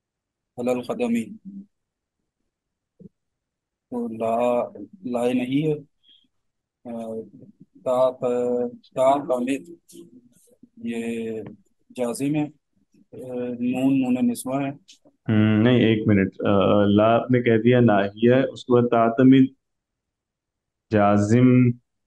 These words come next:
Speaker 2: है, ये दोबारा करें जरा। मतलब तातमिद का खुद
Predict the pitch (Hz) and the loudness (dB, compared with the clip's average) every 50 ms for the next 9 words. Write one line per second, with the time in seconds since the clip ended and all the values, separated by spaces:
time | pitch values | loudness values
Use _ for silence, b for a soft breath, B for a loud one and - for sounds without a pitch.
0 | _ _ _ _ _ _ _ _ _ _ _ _ _ _ _ _ - 107 107 110 | _ _ _ _ _ _ _ _ _ _ _ _ _ _ _ _ -2 0 0 2
1 | 110 110 107 110 110 104 107 95 95 90 92 92 92 - 95 90 90 90 92 92 | 2 2 2 2 2 2 2 2 2 2 0 0 -2 -2 -4 -4 -6 -4 -4 -2
2 | 95 101 123 - _ _ _ _ _ _ _ _ _ _ _ _ 113 110 117 117 | -2 -2 -2 -4 _ _ _ _ _ _ _ _ _ _ _ _ 0 0 2 2
3 | 120 127 127 127 127 143 143 147 151 151 - - 151 143 143 - - 151 | 2 0 0 0 2 4 4 4 4 2 2 0 0 0 0 -2 -4 -4